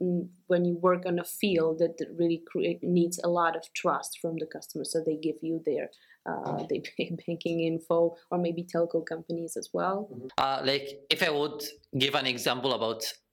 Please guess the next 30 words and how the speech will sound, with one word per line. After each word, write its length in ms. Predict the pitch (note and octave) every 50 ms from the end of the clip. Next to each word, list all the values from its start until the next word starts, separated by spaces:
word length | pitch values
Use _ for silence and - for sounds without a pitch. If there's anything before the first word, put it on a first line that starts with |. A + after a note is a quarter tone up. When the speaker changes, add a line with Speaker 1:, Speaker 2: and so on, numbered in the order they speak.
| _ _ _ -
Speaker 2:
tone 160 | D3+ C3 C3
of 140 | B2+ A#2+ -
voice 320 | B2 A#2+ A#2+ A#2+ A#2+ -
manual, 400 | B2+ A#2+ A#2+ B2 A#2+ A#2+ A#2+ A#2+ -
I 60 | A2
have, 320 | A2+ A2+ A2+ A2+ A2 - - - - _ _ _ -
like, 340 | A2 G#2 G#2 - - - - _ _ _ _ _ -
two 100 | E3 E3
examples 400 | E3 C3+ A2+ C3 C3 B2+ B2+ A#2+
that 120 | A#2+ -
I 140 | C3 B2 B2
really 420 | A#2+ B2 B2+ B2 A#2+ A#2+ A#2+ A#2+ - -
like, 420 | A#2+ G#2 G2 G2+ - - - - - - - - - - -
which 220 | - B2 A#2 - -
are 440 | - A#2 A#2 A2+ A2+ A2+ A2+ - - - _ _ _ _ -
MailChimp 720 | C3 C3 C3 C3+ C#3+ - - - C#3+ C#3+ D3 C3+ C3+ C3+ - A3 A3 -
Speaker 1:
<laughs> 140 | - -
Speaker 2:
and 260 | - B2 A#2+ A#2+ B2+ B2+ B2 - - G#4 - C3+
Duolingo. 500 | D3 E3 D3+ C3 A#2+ A2 G#2 F2+ - - - _ _ _ _ _ _ B2+
Both 220 | B2 C#3+ D#3+ D#3+
of 140 | F#3 D#3 C3+
them 180 | D3 C#3+ C#3+
has 480 | C#3 A#2+ A2+ B2+ A#2+ A#2+ A#2+ A#2 A#2 - - B2
their 320 | B2+ B2 A#2 A#2 A#2 A2+ - - - - _ _
brand 480 | - A#2 G#2 B2+ C3 C3+ C3 B2 - -
manuals 460 | B2+ B2 B2 B2 A#2 A2 A2+ A2+ G#2+
and 200 | - A#2+ A#2+ A#2+
tone 160 | - B2 A#2+ A#2+
of 100 | A2 A2
voice 340 | A#2+ A2+ A2+ G#2+ - -